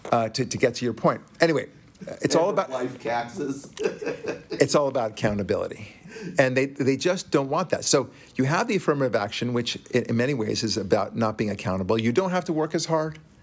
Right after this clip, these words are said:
Speaker 1: That's it, right? And then all of the other things that Ari said. Uh, and then, uh, of course, not just affirmative action,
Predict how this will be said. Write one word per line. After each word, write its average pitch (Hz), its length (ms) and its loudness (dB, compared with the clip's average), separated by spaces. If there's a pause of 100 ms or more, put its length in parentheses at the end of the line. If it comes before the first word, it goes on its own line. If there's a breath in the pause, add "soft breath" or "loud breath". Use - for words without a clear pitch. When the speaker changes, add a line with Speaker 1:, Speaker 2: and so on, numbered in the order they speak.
(300 soft breath)
Speaker 1:
That's 139 220 4
it, - 180 -2 (400 loud breath)
right? 131 180 4
And 135 160 2
then 143 80 2
all 143 240 4
of 143 80 -2
the 135 160 -2
other 135 140 2
things 120 240 -2
that 117 100 0
Ari 104 240 0
said. 90 320 -4 (500 loud breath)
Uh, 113 260 2
and 135 140 2
then, 220 520 -2
uh, 69 240 -10
of - 140 2
course, 143 340 0
not 143 160 0
just 151 180 -2
affirmative 120 400 0
action, 143 420 -2